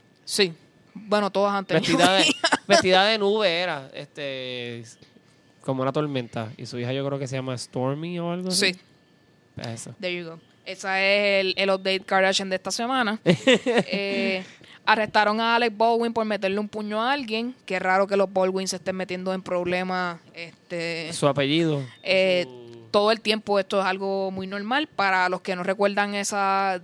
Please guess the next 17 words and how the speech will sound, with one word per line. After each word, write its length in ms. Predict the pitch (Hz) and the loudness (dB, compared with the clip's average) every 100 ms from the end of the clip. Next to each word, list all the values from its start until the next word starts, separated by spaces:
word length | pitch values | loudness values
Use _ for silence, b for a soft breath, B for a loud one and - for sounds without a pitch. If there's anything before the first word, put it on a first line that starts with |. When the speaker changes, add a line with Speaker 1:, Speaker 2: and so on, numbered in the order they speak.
| 180 | -8
Speaker 1:
no 180 | 185 190 | -4 -2
llegaron 460 | 190 190 196 196 190 | 0 2 2 0 -2
a 40 | |
vivir 240 | 196 190 | -2 -2
en 140 | 185 190 | -4 -6
esa 260 | 190 190 | -4 -2
época, 320 | 214 247 220 202 | -2 -4 -8 -8
pues 180 | 180 | -12
esta 120 | 170 180 | -12 -12
familia 380 | 202 196 190 185 | -8 -6 -6 -6
siempre 300 | 180 180 180 | -6 -4 -4
ha 20 | |
tenido 440 | 185 185 185 190 | -4 -6 -4 -2
diversos 380 | 185 175 170 185 | -2 -4 -4 -4
bochinches, 480 | 185 190 254 262 220 | -6 -4 -4 -4 -4
así 280 | 190 180 175 | -4 -4 -6
que 200 | 170 | -6